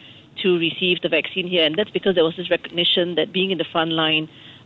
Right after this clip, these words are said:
uh, being in the healthcare service, uh, for, uh, you know, especially did sort of, you know, make them a bit more vulnerable, and so, you know, the decision was made to go with them first.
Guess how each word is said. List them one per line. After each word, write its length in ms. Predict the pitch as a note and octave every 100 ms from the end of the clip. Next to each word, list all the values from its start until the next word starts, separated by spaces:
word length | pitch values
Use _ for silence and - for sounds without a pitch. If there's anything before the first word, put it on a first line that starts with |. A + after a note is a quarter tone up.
| -
uh, 160 | B2
being 200 | D3+ F3+
in 160 | F3 E3
the 80 | D#3+
healthcare 500 | E3+ F#3+ - F#3 D#3+
service, 300 | E3+ D3+ D#3+ - -
uh, 160 | A2+ - - -
for, 100 | -
uh, 260 | G#2+ - D#3+
you 120 | D#3
know, 80 | E3
especially 560 | E3 - E3 - F#3 E3 -
did 120 | F#3+ - - -
sort 300 | D#3+ D3+ C#3
of, 60 |
you 60 | D#3
know, 100 | D#3+
make 160 | E3+
them 100 | F#3+
a 20 | E3+
bit 140 | E3
more 160 | E3 D#3+
vulnerable, 520 | E3+ F3 F3 F#3 F#3
and 220 | D3+ D#3 -
so, 280 | F3+ E3+ D#3
you 120 | D#3
know, 140 | D#3+
the 80 | E3
decision 380 | E3 F3 E3+ F#3+
was 180 | D#3 -
made 220 | F3 -
to 60 |
go 140 | D#3+ E3+
with 160 | D#3+
them 160 | D3+ D3 -
first. 240 | C3+